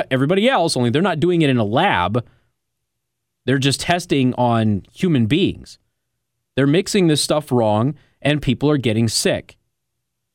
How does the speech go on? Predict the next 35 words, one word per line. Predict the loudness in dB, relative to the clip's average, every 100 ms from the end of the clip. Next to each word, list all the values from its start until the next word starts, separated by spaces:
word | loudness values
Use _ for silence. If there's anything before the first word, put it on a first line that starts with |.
| _ _ _ _
But | -2 0
it | 2
has | 2
nothing | 2 0 0 0
to | 0
do | 0 0
with | -2
the | -2
stuff | -2 -2
you | 0
walk | 0 0 0
into | 0 2
a |
reputable | 0 0 -2 -2 -2
business | -2 0 0 -2 -8 _ _ -4
who | -4
is |
officially | -2 -4 0 0
licensed | 0 0 0 0 0
by | -2
the | -4
state | -6 -4 -6 -8 _ _ _ _
and | -2 -2
purchase | 0 -2 -2 -2
over | -2 -2
the |
counter. | -2 -2 -2
It | -4
has | -2
nothing | 0 0 0 0
to | 0
do | 0
with | 0
those | 0 -2
products. | -2 -2 -2 -6